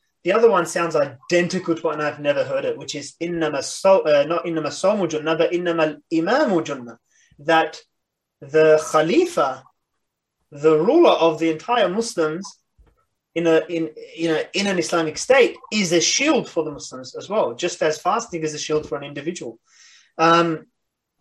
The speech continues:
a-, and so the question I just wanna explore a little bit is,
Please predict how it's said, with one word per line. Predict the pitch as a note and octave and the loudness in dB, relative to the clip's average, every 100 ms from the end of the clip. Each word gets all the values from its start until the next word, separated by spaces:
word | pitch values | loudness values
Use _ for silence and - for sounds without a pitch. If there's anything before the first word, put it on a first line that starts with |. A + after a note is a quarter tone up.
| _ - | _ -6
a-, | F#3 G3+ | -4 -2
and | G3+ G3 | -4 4
so | A#3 A3 F3 D#3 F3 | 6 6 4 -2 -4
the | F#3+ | -2
question | D4 - E4 A3 | -2 -2 -4 -6
I | F3 F3 | 0 0
just | F#3+ A3+ | 0 -4
wanna | G#3+ F3+ | 0 0
explore | C3+ - - G3 C4+ | 0 -4 -2 2 4
a | |
little | G#3 E3+ | 4 0
bit | D#3 | -2
is, | D3+ D3 | -4 -6